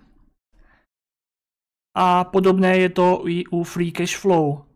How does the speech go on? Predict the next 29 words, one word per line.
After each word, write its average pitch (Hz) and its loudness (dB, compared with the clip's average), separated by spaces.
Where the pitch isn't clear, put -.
Současné 233 -4
free 214 -8
cash 208 -6
flow 208 -2
na 202 -2
akci 202 -6
dvě 180 -2
celá 196 0
osmdesát 196 -4
šest 170 -8
dolarů, 208 0
když 175 -8
přejdu 185 -4
na 160 -4
dividendy, 180 0
dvě 170 -6
celá 175 -2
nula 170 -2
šest, 175 -4
vidím, 170 -4
že 160 -6
je 247 -4
dividenda 208 2
také 170 -4
pokryta 170 -8
z 160 -12
volného 165 -4
cash 165 -8
flow. 156 -4